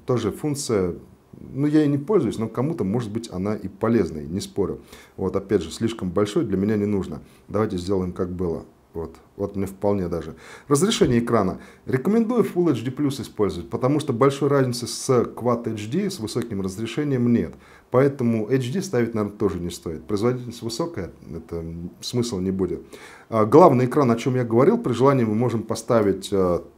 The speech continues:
только главный экран, то есть меню приложений не будет. Делается это здесь, все очень просто.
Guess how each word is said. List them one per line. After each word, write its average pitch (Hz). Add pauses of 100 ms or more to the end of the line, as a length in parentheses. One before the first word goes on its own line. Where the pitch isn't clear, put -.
только 117
главный 101
экран, 160
то 120
есть -
меню 110
приложений 117
не 113
будет. 104
Делается 117
это 101
здесь, 104
все -
очень 104
просто. 90